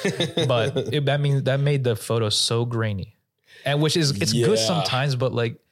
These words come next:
Speaker 2: there are times where I just didn't wanna see it.
Speaker 1: Yeah.
Speaker 2: Like, I accept grain for what it is, but I wanted to lower it a bit, but it was, like,
Speaker 1: Mm.
Speaker 2: that camera did not do well in low,
Speaker 1: And
Speaker 2: in low.
Speaker 1: that's why I love my R six, because even at high isos,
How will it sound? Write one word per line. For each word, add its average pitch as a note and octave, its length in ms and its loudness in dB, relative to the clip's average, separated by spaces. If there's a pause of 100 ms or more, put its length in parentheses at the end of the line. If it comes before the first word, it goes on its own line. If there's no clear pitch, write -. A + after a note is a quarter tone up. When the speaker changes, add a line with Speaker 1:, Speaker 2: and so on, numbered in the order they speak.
(140)
Speaker 2:
there C#3+ 100 0
are D#3 40 0
times E3+ 280 -2
where C3 80 2
I C3+ 40 0
just B2+ 140 -2
didn't C3 220 0
wanna B2 200 0
see G#2+ 300 0
it. C#3+ 180 -2 (240)
Speaker 1:
Yeah. F2 340 -4
Speaker 2:
Like, A#2 160 -2
I D3 120 0
accept C#3 340 0
grain A#2+ 240 0
for A2+ 160 -2
what A2 160 0
it F#2+ 120 -2
is, G#2+ 180 -2
but G2+ 220 -2
I G#2+ 120 -2
wanted A2 220 0
to G2 80 -2
lower G2+ 240 0
it G2 60 -2
a F#2 60 0
bit, F#2+ 220 -2
but G2+ 180 -2
it G#2+ 100 -2
was, G#2 320 -2 (260)
like, A2+ 200 -2
Speaker 1:
Mm. - 20 0
Speaker 2:
that B2+ 140 -2
camera C#3+ 200 -2
did A#2 140 -2
not A#2 180 -2
do G#2 120 -2
well F#2+ 200 0
in F2+ 100 -6
low, F#2 260 -2
Speaker 1:
And F#2+ 160 -6
Speaker 2:
in A2 60 -2
low. G#2 80 0
Speaker 1:
that's F#2+ 160 -4
why G#2 240 0
I F2+ 60 0
love F2+ 260 -4
my F2+ 160 -4
R F2 140 -2
six, F2+ 340 -4
because F2 360 -6
even F#2 180 -4
at F2+ 160 -4
high F2+ 420 -2
isos, G2 760 -4